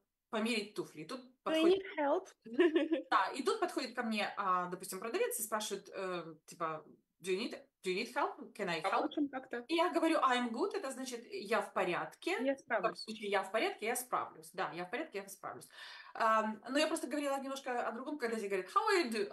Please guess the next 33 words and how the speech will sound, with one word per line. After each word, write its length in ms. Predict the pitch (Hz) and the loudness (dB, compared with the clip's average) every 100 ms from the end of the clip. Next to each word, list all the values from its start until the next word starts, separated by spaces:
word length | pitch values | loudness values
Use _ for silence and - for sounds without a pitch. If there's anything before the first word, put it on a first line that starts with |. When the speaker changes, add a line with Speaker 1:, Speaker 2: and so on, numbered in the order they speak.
| - | 0
Speaker 1:
how 160 | 294 | 2
are 100 | 302 | 2
you? 280 | 262 185 165 - | 0 -4 -6 0
How 100 | 311 | 0
are 40 | 311 | 2
you 80 | |
doing?» 320 | 220 190 165 175 _ - | -2 -4 -6 -16 _ -14
«Good. 320 | 226 302 - - - _ _ _ _ _ _ | 0 2 2 -2 -16 _ _ _ _ _ _
Good». 420 | 220 214 240 196 - _ | -10 0 0 0 -8 _
Вместо 400 | 220 220 220 - 202 | -2 0 0 0 2
I'm 260 | 196 196 | 2 2
well. 400 | 240 339 - - - _ - 240 | 2 2 0 -4 -16 _ -10 -4
Между 180 | 285 | -2
прочим, 220 | 311 302 269 | -2 -2 -2
я 100 | 277 | -2
себя 240 | 311 392 | 0 2
ловлю 240 | 359 196 | 2 2
на 120 | 185 160 | -2 -2
этой 360 | 156 151 151 | -6 -10 -10
мысли. 400 | 180 165 - 127 - - - - | -8 -8 -8 -12 -16 -20 -8 0
Когда 300 | 214 220 220 | 2 4 4
я 100 | 208 | 4
прихожу 280 | 220 214 | -2 -4
в 40 | 220 | -2
магазин, 300 | 214 311 392 | -2 -2 -2
я 160 | 208 | -2
о 40 | 220 | -2
чем 180 | - 202 | -4 -6
не 100 | 202 | -4
думаю, 380 | 339 392 214 190 | -4 -2 -2 -4
меня 160 | 208 | -6
спрашивает 480 | 208 226 220 190 180 | -4 -2 -2 -2 -2
продавец, 520 | 196 196 185 160 - | -2 0 0 0 -6